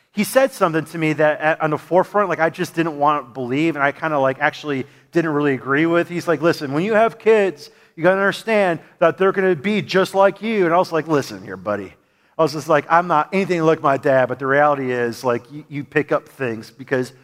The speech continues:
you're creatures of imitation." He's like, "No, no, they're gonna imitate you." And I, I went, "Well, that's probably a good thing 'cause I'm pretty awesome, so we're good," right? And so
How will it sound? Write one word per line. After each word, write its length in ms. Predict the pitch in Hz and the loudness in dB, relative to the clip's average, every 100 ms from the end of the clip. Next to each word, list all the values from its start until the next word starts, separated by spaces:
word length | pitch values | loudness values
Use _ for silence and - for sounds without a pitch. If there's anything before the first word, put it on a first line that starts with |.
| _ | _
you're 100 | 147 | -6
creatures 380 | 135 151 143 131 | -4 -6 -6 -4
of 80 | 143 | -4
imitation." 480 | 143 196 214 151 147 | -2 -2 -2 -4 -6
He's 120 | 156 | -4
like, 120 | 151 | -4
"No, 120 | 185 | -2
no, 200 | 180 147 - _ _ | -2 -2 -4 _ _
they're 140 | 190 | 2
gonna 140 | 196 202 | 2 0
imitate 500 | 208 208 185 143 127 | -2 -2 -2 -4 -2
you." 240 | 127 131 | -6 -4
And 120 | 135 | -4
I, 140 | 160 151 | -2 0
I 180 | 160 165 | 2 0
went, 220 | 143 147 | -2 -2
"Well, 200 | 151 151 | -2 0
that's 180 | 190 - | -4 -4
probably 300 | - 196 151 | -4 -2 -2
a 20 | |
good 220 | 185 180 | -2 -4
thing 120 | 143 | -10
'cause 160 | 131 139 | -6 -6
I'm 100 | 135 | -4
pretty 200 | 143 127 | -6 -4
awesome, 340 | 110 - 104 | -4 -6 -18
so 220 | 101 120 | -8 -6
we're 200 | 110 127 | -4 -6
good," 260 | 117 127 95 - - - _ | -4 -4 -4 -14 -20 -20 _
right? 340 | 143 143 156 | 2 4 2
And 160 | 151 147 | -4 -6
so 260 | - 139 | 0 0